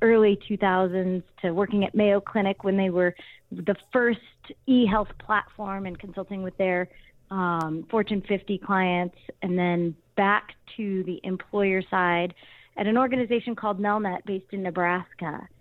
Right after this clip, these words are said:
and spent some time there, um, integrating their healthcare plan design with their well-being program and truly creating this culture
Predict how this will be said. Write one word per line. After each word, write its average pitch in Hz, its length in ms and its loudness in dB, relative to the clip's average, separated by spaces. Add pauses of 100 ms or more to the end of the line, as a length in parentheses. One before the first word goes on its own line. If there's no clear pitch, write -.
(280)
and 208 360 2
spent 247 320 0
some 240 120 -2
time 220 320 -2
there, 220 640 2
um, 185 460 -2
integrating 220 560 0
their 196 180 -2
healthcare 214 840 -2
plan 208 260 -2
design 190 480 -2
with 208 220 -4
their 190 120 -2
well-being 185 380 -4
program 180 340 0
and 190 200 0
truly 294 400 4
creating 202 420 2
this 175 120 -2 (120)
culture - 480 -2